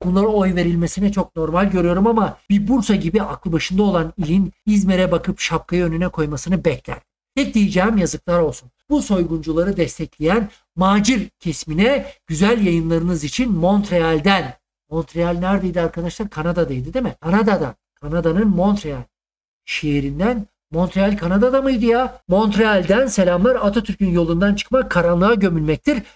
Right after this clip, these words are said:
Laikliği öğrenin. Bu İslam faşizmiyle bir adım ilerleyemezsiniz. Filistin'den beter olursunuz. Elli yıl bir Kana-, elli yıl Kanada'da yaşamış ama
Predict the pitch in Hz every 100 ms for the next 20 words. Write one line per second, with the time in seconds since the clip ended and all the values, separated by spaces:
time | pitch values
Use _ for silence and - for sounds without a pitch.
0 | - 180 196 202 233 240 269 240 214 180
1 | 175 202 277 277 202 _ - 277 233 -
2 | 233 285 262 185 _ 190 - 196 160 208
3 | 240 208 277 277 - _ 170 247 202 196
4 | 190 180 180 185 233 240 202 233 262 -
5 | 240 254 202 190 165 147 170 226 247 247
6 | 208 254 262 202 - - 220 226 254 254
7 | 220 214 196 190 214 196 185 262 262 214
8 | 185 190 196 190 196 190 156 180 269 -
9 | - 196 233 220